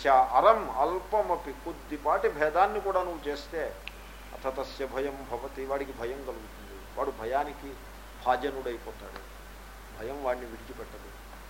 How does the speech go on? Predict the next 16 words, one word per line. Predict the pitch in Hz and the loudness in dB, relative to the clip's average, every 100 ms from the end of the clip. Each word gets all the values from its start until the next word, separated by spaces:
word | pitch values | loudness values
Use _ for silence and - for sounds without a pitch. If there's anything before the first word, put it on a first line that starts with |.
| - - 185 | -14 -12 -8
ఈ | 160 | -8
విధంగా | 196 165 147 117 92 - - - - - - - - - - | -8 -8 -4 -2 -2 -6 -14 -16 -16 -14 -14 -14 -14 -14 -10
శృతి | 143 147 - 170 127 - | -10 -8 -6 -6 -6 -2
పదే | 120 135 143 131 117 | -2 0 0 -2 -4
పదే | 117 131 113 107 | -4 -4 -4 -6
పదే | 113 123 107 - - - - - - - - | -4 -4 -4 -8 -14 -14 -14 -16 -16 -14 -10
ఈ | 131 | -8
ద్వైత | 139 117 143 160 | 0 2 4 6
వాసనని | 156 151 147 139 131 123 | 8 8 6 -4 -6 -6
తగ్గించటానికి, | 117 110 131 127 110 104 101 - 104 - - - - - - - | -8 -8 -10 -10 -10 -10 -12 -14 -14 -14 -14 -14 -14 -14 -10 -8
ఆ | |
ద్వైత | - 123 131 | -4 -4 0
వాసనల | 139 131 135 127 127 | 4 2 2 -6 -6
నుంచి | 127 123 127 | -8 -8 -8
మనల్ని | 117 113 | -8 -8
బయటపడేయటానికి | 107 113 - 107 104 104 101 95 - | -8 -8 -6 -4 -4 -6 -8 -10 -12